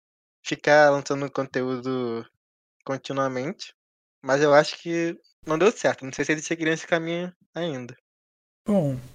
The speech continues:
Speaker 2: é, vamos, vamos ver, né, o que, que vai sair aí no dia nove. Dia nove, ah, é exatamente o dia que o, que o podcast sai. Mas eu, eu acho que vai ser um bom B F. Eu acho que,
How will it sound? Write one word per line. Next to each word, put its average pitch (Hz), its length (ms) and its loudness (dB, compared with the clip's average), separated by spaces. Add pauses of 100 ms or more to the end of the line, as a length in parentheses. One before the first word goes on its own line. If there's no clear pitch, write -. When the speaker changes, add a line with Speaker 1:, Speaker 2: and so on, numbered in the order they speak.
(100)
Speaker 2:
é, 170 140 2
vamos, 233 400 2
vamos 262 280 2
ver, 180 200 0
né, 185 100 0
o 180 40 -2
que, 170 140 -4
que 156 60 -8
vai 151 120 -2
sair 135 420 2
aí 139 100 2
no 135 120 -2
dia 123 160 2
nove. 123 460 -2 (420)
Dia 131 160 -4
nove, 185 540 -2
ah, 190 180 2
é 131 40 2
exatamente 156 480 0
o 147 40 -2
dia 143 200 0
que - 120 -6
o, 120 200 0 (540)
que - 60 -18
o - 40 -20
podcast 123 480 -4
sai. 156 360 -4 (260)
Mas 180 240 0
eu, 190 500 2
eu 170 120 0
acho 185 120 0
que - 40 -18
vai 190 100 0
ser - 100 2
um 190 100 2
bom 175 180 0
B 175 100 0
F. 135 480 2
Eu 120 80 -2
acho - 260 -4
que, 127 640 -2